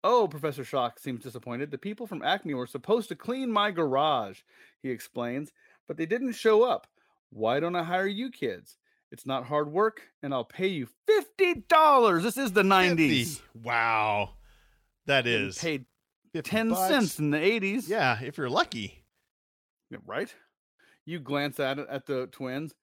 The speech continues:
Speaker 1: That's a lot of money. To give you kids some context, that's approximately a hundred dollars of today's money. <laughs>
Speaker 2: Yeah, yeah, exactly. That's like a hundred bucks.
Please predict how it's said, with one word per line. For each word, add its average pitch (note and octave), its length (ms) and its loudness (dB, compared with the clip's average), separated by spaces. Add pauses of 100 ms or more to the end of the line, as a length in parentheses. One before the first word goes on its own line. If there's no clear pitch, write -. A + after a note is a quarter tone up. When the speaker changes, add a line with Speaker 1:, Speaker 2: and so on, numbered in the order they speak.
(140)
Speaker 1:
That's E4 240 0
a F3 60 2
lot C3+ 260 2
of F#3+ 120 -2
money. B3 480 0 (1080)
To C3 80 -18
give F#3 200 -4
you F3+ 100 -4
kids E3 280 -2
some C3 120 -6
context, A#2+ 640 -2
that's E3+ 120 -8
approximately D#3+ 600 -4
a B2+ 40 -8
hundred C#3 500 -4
dollars A#2 420 0
of A2+ 120 -6
today's B2+ 500 -2
money. D#2+ 440 -14
<laughs> - 40 -20
Speaker 2:
Yeah, G#3+ 260 2 (300)
yeah, A2 220 2
exactly. G#2+ 520 -2
That's D3 120 -8
like A2 100 -14
a G2+ 40 -14
hundred C3+ 220 -8
bucks. B2+ 440 -6